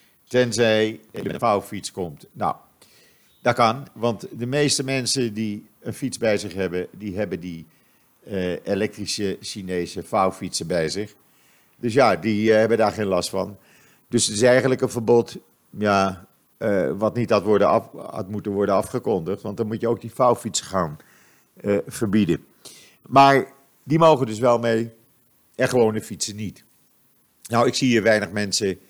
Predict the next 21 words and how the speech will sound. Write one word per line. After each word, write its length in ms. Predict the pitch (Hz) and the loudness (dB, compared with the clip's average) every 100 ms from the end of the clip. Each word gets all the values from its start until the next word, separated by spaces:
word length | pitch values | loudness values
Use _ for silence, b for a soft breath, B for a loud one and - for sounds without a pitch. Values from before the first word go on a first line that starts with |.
| b b b b _ | b b b b _
eh, 360 | 104 98 90 - - | 0 2 2 0 -4
met 280 | 95 101 - | -4 -2 -2
gewone 380 | 107 92 87 85 | 0 0 0 -4
fietsen. 320 | 98 - 98 | -6 -4 -4
Het 100 | 90 | -4
zijn 200 | 92 85 | -4 -4
allemaal 360 | 92 90 85 | -2 -2 -4
die 120 | 82 80 | -8 -8
kleine, 520 | 95 90 82 76 - _ _ _ _ | -4 -2 -2 -6 -12 _ _ _ _
eh, 300 | 90 87 - | -12 -10 -8
elektrische 560 | 92 87 92 87 95 | -6 -6 -6 -6 -6
vouwfietsen 720 | 82 110 110 104 107 - 90 - b b b b | -6 2 2 2 -4 -6 -8 -8 b b b b
of 180 | - 87 | -8 -6
elektrische 560 | - 87 82 85 - 92 | -4 -4 -4 -6 -6 -6
scooters 400 | - 107 95 - | -4 -4 -4 -6
die 120 | 87 | -2
je 120 | 92 | 0
ook 240 | 107 101 | 2 0
kan, 380 | - 87 80 82 | 0 -4 -4 -6
eh, 100 | 85 | -6
eh, 80 | 78 | -6